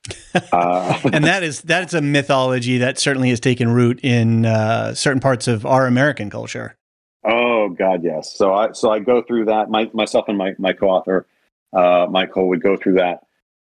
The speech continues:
Speaker 2: Um, like, here's, here's the reality, like, on the ground, right? You know, reconstructing that from the ground up.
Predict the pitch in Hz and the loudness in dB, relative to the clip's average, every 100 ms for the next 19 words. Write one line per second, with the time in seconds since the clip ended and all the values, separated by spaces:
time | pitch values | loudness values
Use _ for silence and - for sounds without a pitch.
0 | - 85 82 80 80 78 - - - - | -2 0 2 2 0 -2 -6 -2 -2 0
1 | 104 92 82 104 98 90 85 87 85 85 | 0 0 0 0 0 0 2 2 2 -2
2 | 82 85 82 82 82 80 80 80 78 - | -6 -8 -6 -8 -8 -6 -6 -6 -8 -12
3 | 80 80 80 82 80 92 92 - 85 - | -4 -4 -2 0 0 0 0 0 0 2
4 | 85 82 - 80 71 73 73 71 67 | 0 0 -2 -6 -2 -2 0 0 -2